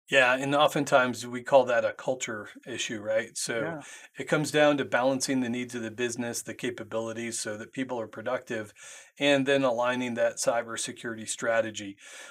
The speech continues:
Speaker 1: Um, you know, when you, when you, you know, you talk about, uh, you know, what it is, uh, going in, you know, that's that level of integrity, uh, to go in and, and not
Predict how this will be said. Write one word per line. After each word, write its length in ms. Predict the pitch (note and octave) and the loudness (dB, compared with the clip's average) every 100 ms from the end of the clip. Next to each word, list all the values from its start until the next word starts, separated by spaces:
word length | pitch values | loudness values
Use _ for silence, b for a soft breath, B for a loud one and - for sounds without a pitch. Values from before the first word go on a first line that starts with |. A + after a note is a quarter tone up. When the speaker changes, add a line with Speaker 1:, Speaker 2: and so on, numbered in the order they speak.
| b - | b 2
Speaker 1:
Um, 520 | C3 B2+ A#2 G#2+ G#2 - | 4 6 2 -4 -10 -8
you 160 | C3+ | -2
know, 280 | B2+ A#2+ A#2 - | 0 0 -4 -10
when 280 | C3 B2 | -6 -2
you, 360 | B2 A#2+ A#2+ B2+ | 0 0 -2 -8
when 200 | C#3 A#2+ | -8 -6
you, 180 | A#2+ A2+ _ _ _ - | -6 -8 _ _ _ -10
you 160 | - A#2+ | -2 0
know, 140 | G#2+ | -2
you 160 | A#2+ A#2+ | -4 -2
talk 320 | - D3 C#3 | 6 6 6
about, 480 | D3+ C3+ C3 B2 - | 6 8 6 4 4
uh, 360 | B2 A#2 A2 - b b b b | 6 8 6 2 b b b b
you 140 | B2 | -2
know, 260 | A#2+ A2 - _ _ - | 0 0 -4 _ _ -4
what 280 | B2 C3+ | 8 8
it 120 | C#3 C3 | 8 6
is, 380 | C3+ C3+ B2+ C3+ | 6 6 4 -2
uh, 300 | C3 A#2+ B2+ | -6 -6 -2
going 340 | C#3 C3+ B2+ | 2 4 2
in, 320 | B2+ C3 B2 A#2 | 2 2 2 -2
you 120 | C3 | -2
know, 100 | A#2+ | 0
that's 280 | A#2 C#3+ - | 4 4 8
that 280 | D#3+ B2+ C3 | 8 8 4
level 460 | B2+ C3 C3 C3 | 4 6 6 4
of 120 | A#2+ A2+ | 0 -2
integrity, 840 | A2+ - C3 B2 A#2 A2+ G#2 - A#2+ | -4 2 2 2 -2 -4 -6 -8 0
uh, 240 | A#2 G#2+ | 2 2
to 140 | A2+ B2 | 0 0
go 240 | B2 C#3 | 4 6
in 260 | C3+ C#3 B2+ | 6 4 2
and, 260 | A#2 A2+ - B B - | 0 -4 -6 B B -10
and 160 | A#2 A#2+ | -4 2
not 320 | A#2 A#2+ | 4 4